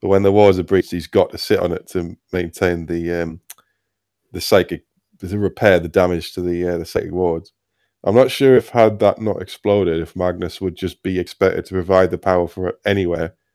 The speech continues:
I don't know if Magnus was supposed to sit on the Golden Throne forever, or he was, would be allowed off to do his own thing. But anyway, the, the grand plan of the Emperor, um,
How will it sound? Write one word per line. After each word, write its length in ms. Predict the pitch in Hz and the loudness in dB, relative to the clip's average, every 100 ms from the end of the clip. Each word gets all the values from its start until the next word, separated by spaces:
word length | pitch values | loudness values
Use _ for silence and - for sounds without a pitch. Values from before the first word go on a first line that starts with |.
| _ _ _ _ _ _ _ - | _ _ _ _ _ _ _ 0
I 100 | 110 | 4
don't 140 | 127 | 6
know 140 | 127 107 | 6 4
if 260 | 110 - | 2 -2
Magnus 440 | 117 113 107 104 - | 0 0 0 -6 -8
was 280 | 104 - - | -8 -10 -16
supposed 460 | - - 113 101 - | -18 -4 0 0 -2
to 80 | 98 | -8
sit 260 | - 123 | -2 -2
on 180 | - 123 | 0 -2
the 80 | 120 | -2
Golden 320 | 117 117 110 | 4 4 4
Throne 420 | - 117 110 107 | -2 0 2 0
forever, 540 | 98 - 120 127 175 175 | -4 2 2 4 4 4
or 500 | - 107 107 104 90 | 4 4 6 6 4
he 180 | 101 104 | -2 -4
was, 300 | 101 92 - 113 | -6 -8 -14 -16
would 120 | 95 | -10
be 120 | 101 | -4
allowed 340 | 95 95 95 95 | 0 4 4 6
off 220 | 123 120 | 4 4
to 60 | 101 | -2
do 140 | 101 | -2
his 160 | 101 101 | -2 0
own 220 | 101 95 | 0 -2
thing. 460 | - 120 120 120 117 _ _ _ _ | 2 4 4 0 -8 _ _ _ _
But 100 | 107 | 4
anyway, 480 | 123 123 117 104 98 - - | 8 8 8 6 2 -4 -8
the, 420 | 101 98 98 - - 370 - _ _ _ _ | -4 -4 -4 -8 -12 -20 -20 _ _ _ _
the 100 | 110 | -2
grand 360 | 113 123 110 110 | 4 6 4 2
plan 280 | 131 113 101 | 4 6 4
of 100 | 95 | 0
the 100 | 104 | 0
Emperor, 520 | 104 - 87 82 - _ _ _ _ | 0 -2 -4 -4 -6 _ _ _ _
um, 380 | 90 90 90 87 | -6 -4 -4 -6